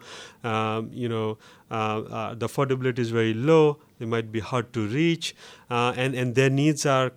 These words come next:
usually very different than, than kind of the people in, who are in the middle class, so to speak. So entrepreneurs, uh, and, and this has become a very positive growing ten-,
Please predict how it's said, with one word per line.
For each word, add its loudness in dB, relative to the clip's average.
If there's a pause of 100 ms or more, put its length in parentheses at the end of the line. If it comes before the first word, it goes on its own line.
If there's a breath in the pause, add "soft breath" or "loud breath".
usually 0
very 2
different -2
than, -2
than -4
kind -4
of -4
the -4
people -2
in, -4
who -8
are -2
in -2
the -2
middle -4
class, -4
so -6
to -12
speak. -12 (720 loud breath)
So 4 (1300 loud breath)
entrepreneurs, 4 (100)
uh, 2
and, 0
and 0
this 2
has 2
become 2
a 6
very 4
positive 2
growing 2
ten-, -4